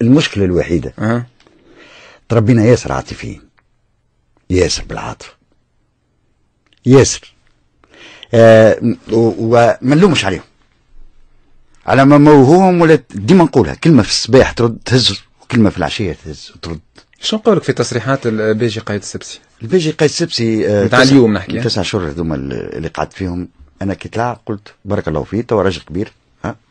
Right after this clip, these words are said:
Speaker 1: اما عطيته شروط، منها تكوين وكاله خاصه للجمهوريه،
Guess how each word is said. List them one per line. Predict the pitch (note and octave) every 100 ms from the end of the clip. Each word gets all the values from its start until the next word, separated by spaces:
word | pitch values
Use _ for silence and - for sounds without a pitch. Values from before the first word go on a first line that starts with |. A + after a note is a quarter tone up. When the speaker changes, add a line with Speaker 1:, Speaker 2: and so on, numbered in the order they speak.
| -
Speaker 1:
اما | G2+
عطيته | F#2 C3+ A#2+
شروط، | G#2+ G#2+ F#2 E2+ - - _ _ _ _ _ _ _ _ _ _ - - _ _ -
منها | F2+ D#2 D2+ D2 _ _ _
تكوين | - - F#2 D#2+ D#2+ _ _ _ _ _ _ -
وكاله | D#2 F#2 D#2+
خاصه | F2+ D2+ B1+
للجمهوريه، | B1 C#2 C#2 D#2+ A2+